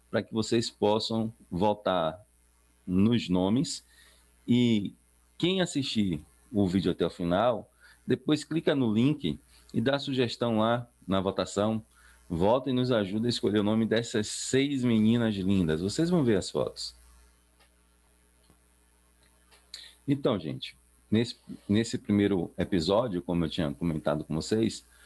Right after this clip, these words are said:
vamos falar sobre os remédios humanos proibidos para pets, por terem um alto grau de toxicidade,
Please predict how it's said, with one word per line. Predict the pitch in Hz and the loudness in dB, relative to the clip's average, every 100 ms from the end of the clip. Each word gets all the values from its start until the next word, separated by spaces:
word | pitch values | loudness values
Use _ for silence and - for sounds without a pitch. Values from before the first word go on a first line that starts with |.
| - _ - | -20 _ -2
vamos | 107 127 | 0 0
falar | - 107 110 | 0 0 0
sobre | 117 113 110 | -2 -4 0
os | |
remédios | 107 107 117 | 2 0 0
humanos | 117 95 101 110 - | 0 0 0 -2 -6
proibidos | - 113 127 87 78 98 123 127 120 120 123 - | -2 2 2 0 0 0 2 2 0 0 -2 -2
para | - 104 104 | -2 0 -2
pets, | - 90 92 - - - _ - _ _ _ - | -2 2 2 0 -8 -18 _ -20 _ _ _ -4
por | 92 | -4
terem | - 98 101 95 | 0 0 2 2
um | 85 | 2
alto | 85 101 113 113 113 - 101 90 - | 2 2 2 2 0 -2 -2 -2 -4
grau | 80 85 87 87 | -2 2 2 2
de | 80 | -2
toxicidade, | - 87 - - - 76 76 78 82 85 | -4 -4 -4 -16 -10 -2 2 2 0 -4